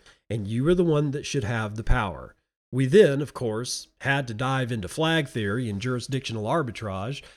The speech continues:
At this Underground Citadel, we dove into how Bitcoin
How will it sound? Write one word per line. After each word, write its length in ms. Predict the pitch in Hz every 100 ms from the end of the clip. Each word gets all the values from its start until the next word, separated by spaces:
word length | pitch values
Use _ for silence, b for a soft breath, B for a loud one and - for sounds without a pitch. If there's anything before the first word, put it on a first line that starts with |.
| B -
At 200 | 131 -
this 180 | 185 190
Underground 500 | 143 135 127 117 107
Citadel, 460 | 117 98 113 113
we 140 | 107 101
dove 360 | 120 135 143
into 220 | 135 117 110
how 180 | 127
Bitcoin 480 | 110 123 131 120 110